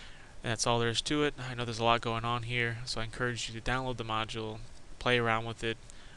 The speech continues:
write out some of the math equations, uh, read the comments, um, in the, in the V I itself, and, uh, go through the C N X module in detail,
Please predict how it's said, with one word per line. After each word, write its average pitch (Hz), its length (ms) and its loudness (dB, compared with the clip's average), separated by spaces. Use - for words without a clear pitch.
write 113 180 2
out 113 160 4
some 120 180 0
of 113 60 -4
the 110 80 -6
math 110 280 2
equations, 107 640 -6
uh, 110 260 0
read 117 160 -2
the - 80 -4
comments, 107 680 -4
um, 104 320 -6
in 113 240 -2
the, 107 240 -4
in 135 140 -2
the 127 80 -2
V 117 160 2
I 113 140 6
itself, 113 720 0
and, 113 380 -2
uh, 104 220 0
go 117 200 0
through 113 460 -4
the 104 60 -8
C - 180 0
N 110 80 -2
X 110 200 -4
module 110 360 0
in 107 80 -8
detail, 110 560 -4